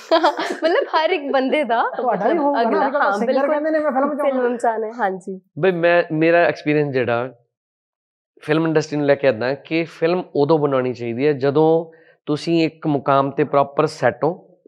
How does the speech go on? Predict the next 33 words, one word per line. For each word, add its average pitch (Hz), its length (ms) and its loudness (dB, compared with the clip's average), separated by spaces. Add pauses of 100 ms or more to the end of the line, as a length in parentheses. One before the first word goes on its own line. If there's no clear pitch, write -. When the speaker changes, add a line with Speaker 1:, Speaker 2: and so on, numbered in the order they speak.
(160)
Speaker 2:
ਜੀ। 180 140 -2
Speaker 3:
ਤੁਹਾਡਾ 143 680 0
ਆਈ 135 140 4
ਚਲਾਈ 139 240 0
ਸਭ 131 160 -6
ਸੈੱਟ 123 260 -2
ਚੱਲਦੀ 127 300 0
ਆ, 135 180 4
Speaker 2:
ਹੂੰ। 170 100 -6 (840)
Speaker 3:
ਵਾਧੂ 180 280 2
ਪੈਸਾ 156 260 4
ਤੁਹਾਡੇ 143 180 0
ਕੋਲ 143 100 0
ਸਾਈਡ 123 240 0
ਤੇ 117 120 -4
ਪਿਆ। 131 280 -4 (960)
ਨੰਬਰ 175 380 2
ਦੋ, 175 280 2
ਤੁਹਾਡੇ 160 300 0
ਕੋਲ 165 120 0
ਇੱਕ 160 160 -4
ਪ੍ਰੋਪਰ 151 340 0
ਟੀਮ 123 360 -2
ਹੈ, 135 240 -8 (300)
Speaker 2:
ਹੂੰ। 180 240 -8
Speaker 3:
ਜਿਹੜੀ 151 220 -2
ਉਹ 160 100 0
ਫਿਲਮ 147 240 -2
ਨੂੰ 147 120 -2
ਬਣਾਉਣ 120 340 0
ਵਾਲੀ 127 240 -2
ਆ, 151 60 2
ਉਹ - 240 -2